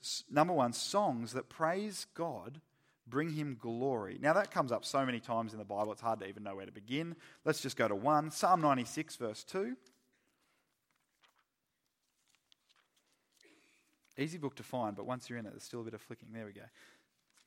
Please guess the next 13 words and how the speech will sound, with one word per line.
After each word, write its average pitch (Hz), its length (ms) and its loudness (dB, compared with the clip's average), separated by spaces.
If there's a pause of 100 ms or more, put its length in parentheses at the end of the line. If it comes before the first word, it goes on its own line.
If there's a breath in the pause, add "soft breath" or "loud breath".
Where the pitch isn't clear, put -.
(400)
Psalm 123 260 -10
six, - 240 -16 (120)
Psalm 160 240 6
ninety-six, 143 580 2
verse 120 240 -6
two. 120 300 -8 (420 soft breath)
"Sing 208 480 -4
to 220 160 0
the 196 80 2
Lord. 123 560 0 (1700)
Praise 160 560 -2
his 147 260 -6
name. 113 460 -6